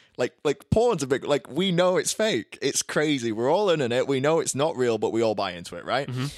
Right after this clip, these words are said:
Speaker 1: And, and music, right? 'Cause the reason I wanna talk about that is because the thing with Kanye West and Taylor Swift, famously, they have this quote unquote feud, right?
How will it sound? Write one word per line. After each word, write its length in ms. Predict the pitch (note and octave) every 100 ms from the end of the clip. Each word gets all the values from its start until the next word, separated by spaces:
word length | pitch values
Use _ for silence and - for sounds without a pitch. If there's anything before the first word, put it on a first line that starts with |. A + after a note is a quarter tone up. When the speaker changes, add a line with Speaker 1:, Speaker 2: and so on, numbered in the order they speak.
| - - A#2+
Speaker 1:
And, 220 | B2 A#2+
and 220 | D3 C#3+
music, 540 | D3 G3+ C#3 - - _ _ _ _ _ -
right? 340 | A2 D3+ F3+ - _ _ _ _ _ _ _ -
'Cause 140 | C#3
the 100 | C#3
reason 240 | D#3 F3+ E3+
I 40 |
wanna 140 | D3+ C3
talk 220 | E3+ F#3
about 140 | G2+
that 200 | G2 G2+
is 80 | A2
because 420 | G#2+ - A2 G2 - _ - - - - _ _ _ _ _ _ _ -
the 80 | B2
thing 240 | D#3+ D#3+
with 180 | C3+ -
Kanye 540 | - C#3 C#3+ C3 A#2+
West 400 | A2+ A2+ G2 -
and 120 | A2+
Taylor 240 | A#2 A2 G#2
Swift, 260 | G2+ F2+
famously, 800 | - E3+ E3+ G2 - E2 F#2 A#2 _ _ _ _ -
they 180 | A2+ A2
have 380 | A2 G2+ G2 -
this 400 | G#2 G2 - - - _ _ _ _
quote 240 | - D#3+ A2
unquote 520 | A#2+ G#2+ G#2+ G2+ - _ -
feud, 480 | - A#2 F#2+ F2+ - _ _ _ _ -
right? 280 | G#2+ C3